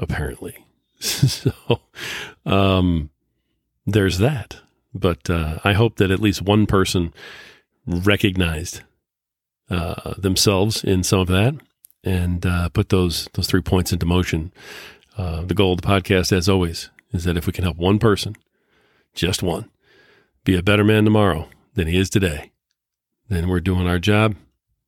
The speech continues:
and everything we do here is worth it. So if you are that man, please, uh, please message me and let me know.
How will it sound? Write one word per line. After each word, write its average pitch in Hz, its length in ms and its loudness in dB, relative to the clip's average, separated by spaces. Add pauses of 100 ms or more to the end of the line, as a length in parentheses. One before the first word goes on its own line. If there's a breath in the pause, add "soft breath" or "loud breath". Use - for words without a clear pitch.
(100)
and 85 80 -2
everything 85 240 -2
we 80 80 -2
do 80 120 -2
here 82 120 0
is 78 100 -4
worth 76 240 -6
it. - 160 -12 (960 loud breath)
So 120 360 2
if 90 160 0
you 107 160 4
are 101 160 4
that 107 200 4
man, 104 320 2 (140)
please, 92 480 0
uh, 82 320 -2 (680)
please - 200 -16
message 113 320 2
me 76 60 -2
and 69 100 -6
let 82 80 -4
me 90 80 -2
know. 101 220 -2